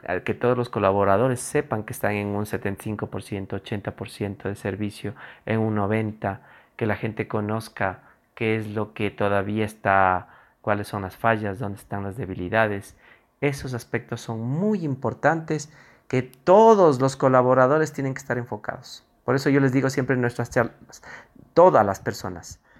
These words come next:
deben estar pendientes del cliente, de cómo le fue, no solo el gerente. Usted así no,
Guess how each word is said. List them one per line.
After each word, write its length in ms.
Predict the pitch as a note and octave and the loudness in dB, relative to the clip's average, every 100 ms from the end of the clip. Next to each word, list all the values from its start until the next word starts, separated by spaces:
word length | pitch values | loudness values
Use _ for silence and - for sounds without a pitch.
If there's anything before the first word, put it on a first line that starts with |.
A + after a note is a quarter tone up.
| _ | _
deben 480 | A#2 C#3 C#3 D3 - | -2 2 4 2 0
estar 440 | A#2+ - - B2 - | -6 -6 2 2 2
pendientes 520 | A#2+ G#2+ C3+ F#3 F3 | -2 -2 -4 -4 -4
del 120 | C3 | -6
cliente, 380 | - A#2 A2+ A2+ | -4 -4 -4 -4
de 120 | G#2+ | -4
cómo 200 | - G2 | -4 -4
le 80 | G2 | -4
fue, 140 | - G2 | -2 -2
no 160 | B2+ | -2
solo 320 | C#3+ - D#3+ | -2 0 0
el 60 | C#3 | 0
gerente. 540 | - G#2+ F#2 - - - _ _ - - - | -4 -4 -4 -6 -16 -18 _ _ -20 -14 -4
Usted 420 | C3+ - F3 D#3 | -4 0 2 4
así 260 | B2 - D3+ | 2 0 0
no, 480 | B2+ C#3+ D3+ A2+ | 2 2 2 0